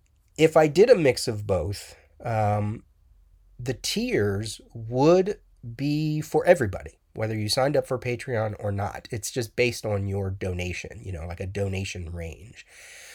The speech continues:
So here, let me talk a little bit about what I would do with Patreon. Um, all the tiers hopefully would be a little different than maybe what you see from other podcasters. Um,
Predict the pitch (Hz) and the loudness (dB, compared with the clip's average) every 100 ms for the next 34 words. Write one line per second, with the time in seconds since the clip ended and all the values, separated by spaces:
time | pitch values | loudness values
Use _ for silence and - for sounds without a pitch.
0 | - - - 156 147 139 - - 180 151 | -20 -8 6 8 8 4 -4 4 4 6
1 | 175 170 175 147 147 139 127 117 113 110 | 6 8 6 6 2 2 2 2 2 2
2 | 101 110 104 98 95 87 90 95 78 - | 2 0 0 -2 -4 -6 -6 -8 -10 -12
3 | - - - _ - - _ _ - 113 | -14 -16 -18 _ -20 -20 _ _ -4 2
4 | 113 113 110 113 - _ _ _ - _ | 4 4 0 -4 -8 _ _ _ -20 _
5 | _ 139 202 254 - 190 165 160 151 131 | _ 10 10 8 0 4 6 6 2 -4
6 | - - _ _ - 170 170 - 143 123 | -12 -20 _ _ 2 4 4 2 -2 0
7 | 117 120 113 110 113 110 117 135 131 117 | 0 -2 -2 -2 0 0 2 0 2 0
8 | 120 117 110 98 107 107 104 101 98 101 | 0 -4 -4 -2 -2 -2 -4 -4 -4 -4
9 | 101 101 98 98 98 85 78 90 78 - | -6 -4 -4 -4 -6 -8 -8 -8 -10 -10
10 | 80 87 - - - - - _ _ 117 | -12 -12 -16 -20 -20 -20 -20 _ _ 0
11 | 107 104 101 101 107 | 2 4 2 0 -4